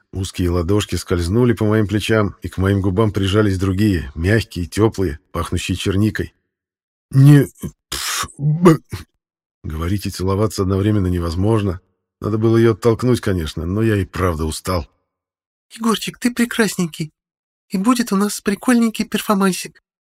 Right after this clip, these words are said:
Speaker 1: сообщила Пира, оторвавшись от меня. А ее руки уже возились с ремнем в моих штанах, расстегивали пуговицы.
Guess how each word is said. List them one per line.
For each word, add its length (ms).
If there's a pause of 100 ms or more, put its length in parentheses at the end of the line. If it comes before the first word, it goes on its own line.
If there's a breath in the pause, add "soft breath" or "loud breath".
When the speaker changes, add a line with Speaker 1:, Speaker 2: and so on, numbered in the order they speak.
(120)
Speaker 1:
сообщила 500
Пира, 360
оторвавшись 580
от 100
меня. 300 (480)
А 100
ее 260
руки 280
уже 260
возились 500
с 80
ремнем 380
в 100
моих 220
штанах, 480
расстегивали 560
пуговицы. 600